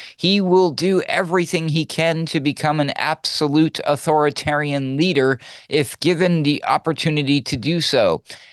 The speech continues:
And he will pull us out of nato, even though the Congress passed a resolution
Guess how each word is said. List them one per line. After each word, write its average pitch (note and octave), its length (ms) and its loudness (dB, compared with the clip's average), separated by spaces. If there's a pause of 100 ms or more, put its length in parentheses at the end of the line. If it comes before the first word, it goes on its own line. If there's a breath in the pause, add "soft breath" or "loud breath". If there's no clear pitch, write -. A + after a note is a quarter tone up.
(140 loud breath)
And G2+ 220 0
he A#2 140 2
will G2+ 120 4
pull D3 280 2
us C3+ 180 4
out C3+ 160 2
of A#2 160 0
nato, C3+ 480 2
even C3 300 -2
though C#3+ 140 4
the B2 120 0
Congress B2 680 -2
passed E3+ 500 -2
a B2+ 80 -2
resolution C3+ 840 0